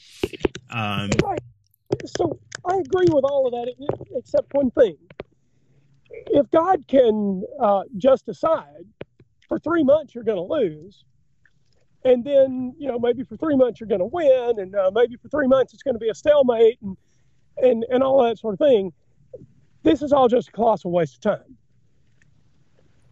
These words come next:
Speaker 1: Well, yeah, it is God moving pieces on a chessboard. Uh, he's, he's playing, uh, one-man chess. Uh, and I, I, so I don't wanna go too, too deeply
Speaker 2: Okay.
Speaker 1: in that idea.
Speaker 2: Right.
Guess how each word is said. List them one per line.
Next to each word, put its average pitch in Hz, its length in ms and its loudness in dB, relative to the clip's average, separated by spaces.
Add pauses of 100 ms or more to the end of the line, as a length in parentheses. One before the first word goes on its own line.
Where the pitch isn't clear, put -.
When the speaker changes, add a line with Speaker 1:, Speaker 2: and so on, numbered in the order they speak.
(580)
Speaker 1:
Well, 151 300 0
yeah, 165 180 -2
it 160 140 -2
is 185 160 0
God 151 280 0
moving 123 320 -2
pieces 127 340 -2
on 185 100 -10
a - 40 -12
chessboard. 87 520 -8 (840)
Uh, 101 280 -10
he's, 110 300 -6
he's 110 180 -8
playing, 113 520 -4 (140)
uh, 95 200 -10
one-man 98 460 -8
chess. - 400 -8 (440)
Uh, 82 380 -12 (140)
and 113 120 -6
I, 113 80 -2 (120)
I, 127 220 -4 (1000)
so 190 140 -2
I 175 40 0
don't 247 160 0
wanna 247 140 0
go 180 300 -2 (240)
too, - 180 -10 (220)
too 151 160 -4
deeply 156 380 0
Speaker 2:
Okay. - 100 -2
Speaker 1:
in 117 160 -6 (140)
that 160 200 2
idea. 185 400 0
Speaker 2:
Right. 214 80 -6